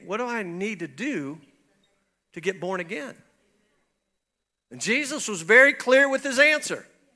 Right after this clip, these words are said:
Gotta be born of the Spirit. You gotta, you gotta believe. <laughs>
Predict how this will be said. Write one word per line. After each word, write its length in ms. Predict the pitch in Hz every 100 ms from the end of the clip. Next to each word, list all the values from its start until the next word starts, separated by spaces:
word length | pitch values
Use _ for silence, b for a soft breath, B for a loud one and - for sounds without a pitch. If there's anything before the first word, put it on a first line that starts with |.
| _ _ _ _ _ _ _ _ _ _ _
Gotta 180 | - 214
be 120 | 190
born 280 | 160 190 214
of 80 | 196
the 60 | 143
Spirit. 440 | - 381 339 - - _ _ _ _ _ _ _ _ _ _ _ _ _ _ _
You 60 | -
gotta, 340 | 269 240 -
you 100 | 175
gotta 160 | 233 262
believe. 640 | 165 196 381 370 202 - -
<laughs> 240 | - -